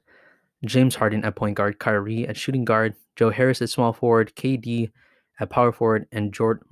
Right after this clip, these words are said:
and DeAndre Jordan at center. Yeah, they have an all-star team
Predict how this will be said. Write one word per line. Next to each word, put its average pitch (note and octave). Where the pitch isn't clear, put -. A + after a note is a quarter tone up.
and G#2+
DeAndre A#2
Jordan G#2+
at -
center. G2
Yeah, G#2+
they A2+
have A#2+
an B2
all-star G#2
team F#2+